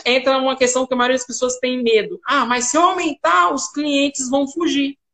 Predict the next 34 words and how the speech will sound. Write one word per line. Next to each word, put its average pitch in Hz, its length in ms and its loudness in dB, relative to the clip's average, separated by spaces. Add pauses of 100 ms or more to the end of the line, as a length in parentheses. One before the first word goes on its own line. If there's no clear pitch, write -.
(1400)
Isso 392 340 2
é 262 80 2
uma 262 200 -2
coisa 277 180 2
que 311 60 -4
acontece 285 400 0
com 320 60 -2
muitos, 285 320 -2
os - 60 -12
clientes 254 280 -2
vão 269 160 -4
deixar 254 280 -2
de, 262 300 -10
de - 140 -16
comprar. 214 500 -4 (280)
Só - 180 0
que 233 100 0
assim, 269 400 -2 (360)
se 359 540 0 (180)
você 254 280 2
tem 294 280 0
uma 254 140 0
lista 285 300 -2
de 285 140 -10
clientes, 190 420 -4
se 185 60 -8
você 196 220 -4
sabe 220 340 0
de - 140 -16
quanto 302 260 0
que - 60 -20
você 311 220 -2
vende 208 300 -4
mensalmente, 196 920 -6